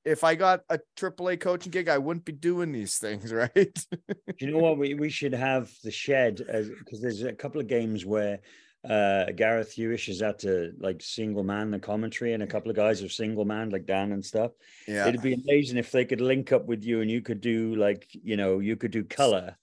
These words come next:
Speaker 1: Color
Speaker 2: for a
Speaker 1: from,
Speaker 2: Devils
Speaker 1: from the
Speaker 2: game.
Speaker 1: shed. Color
Speaker 2: Oh,
Speaker 1: from
Speaker 2: that'd
Speaker 1: the
Speaker 2: be,
Speaker 1: shed.
Speaker 2: that'd just be
Speaker 1: Wouldn't that be
Speaker 2: brilliant.
Speaker 1: something? I could get it up on the T V here and watch it while we chat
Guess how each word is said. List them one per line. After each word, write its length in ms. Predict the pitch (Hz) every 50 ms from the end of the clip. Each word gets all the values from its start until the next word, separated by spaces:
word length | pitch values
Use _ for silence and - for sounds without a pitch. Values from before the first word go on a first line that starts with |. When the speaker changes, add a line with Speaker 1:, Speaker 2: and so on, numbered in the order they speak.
| _ - -
Speaker 1:
Color 340 | 143 131 135 139 139 135 131
Speaker 2:
for 220 | - - 147 135
a 40 | 123
Speaker 1:
from, 100 | 117 123
Speaker 2:
Devils 260 | 131 143 131 117 120 117
Speaker 1:
from 140 | 165 156 151
the 80 | 131 101
Speaker 2:
game. 100 | 87 87
Speaker 1:
shed. 340 | 156 156 165 156 117 92 - - _ _ _ -
Color 240 | - - 135 135 143
Speaker 2:
Oh, 120 | 143 147 143
Speaker 1:
from 80 | 139
Speaker 2:
that'd 160 | 135 139 139 120
Speaker 1:
the 20 |
Speaker 2:
be, 60 | 120
Speaker 1:
shed. 260 | 123 131 127 117 95 -
Speaker 2:
that'd 300 | 147 143 135 131 117 98
just 240 | - 143 131 - - -
be 160 | 127 113 104 _ _
Speaker 1:
Wouldn't 240 | - 120 139 160 151
that 140 | 156 151 160
be 60 | 127
Speaker 2:
brilliant. 200 | 120 117 107 92
Speaker 1:
something? 280 | 90 139 139 147 170 175
I 100 | 156 151
could 160 | 139 151 139
get 160 | 120 147 147
it 100 | 143 143
up 220 | 143 143 143 - 151
on 140 | 147 143 139
the 80 | 131
T 240 | 127 - 143 139 135
V 200 | 127 135 143 160
here 280 | 160 143 110 104 101 -
and 240 | - 104 110 104 110
watch 320 | 120 123 127 131 127 -
it 160 | 131 117 - - -
while 240 | 101 107 110 107
we 120 | 101 107 107
chat 420 | - - - 101 90 90 90 -